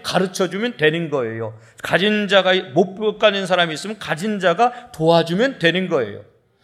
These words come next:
이런 유기적 관계 속에 있을 때 건강한 교회가 되는 거지,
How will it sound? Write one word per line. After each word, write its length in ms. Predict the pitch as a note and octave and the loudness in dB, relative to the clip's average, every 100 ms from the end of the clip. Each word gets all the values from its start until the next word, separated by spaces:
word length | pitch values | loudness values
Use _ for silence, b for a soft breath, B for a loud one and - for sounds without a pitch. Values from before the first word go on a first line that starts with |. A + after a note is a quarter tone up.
| b | b
이런 340 | C#3 F#3 A#3+ G3+ | 2 4 4 4
유기적 360 | G3+ G#3+ A3+ | 2 4 2
관계 420 | - F#3 G3 G3 F#3+ | 2 -2 0 0 0
속에 340 | - F#3+ F#3+ | 0 0 2
있을 320 | F3 F3+ E3+ | 0 -2 -4
때 200 | - G#3+ | -2 -2
건강한 600 | - D#3+ F#3 G3+ G3 G#3 - | 0 0 2 4 4 2 0
교회가 420 | E3 E3 F3 E3+ | 2 4 4 4
되는 240 | D#3+ D3 | 2 0
거지, 640 | B2+ B2 A3+ F#3+ A2+ - | -4 -4 0 0 -2 -10